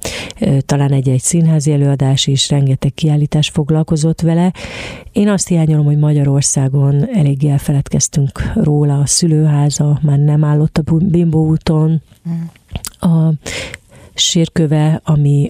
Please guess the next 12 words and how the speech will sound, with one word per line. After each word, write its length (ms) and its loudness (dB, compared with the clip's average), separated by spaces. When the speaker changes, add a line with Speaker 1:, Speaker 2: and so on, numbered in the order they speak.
Speaker 1:
attól 280 -2
függetlenül 480 0
ott 160 0
maradt 400 0
a 140 0
Kozma 320 0
utcai 340 0
temetőben, 640 0
hogy 160 2
a 60 2
hamvait 480 0
ötvennégyben, 1700 -2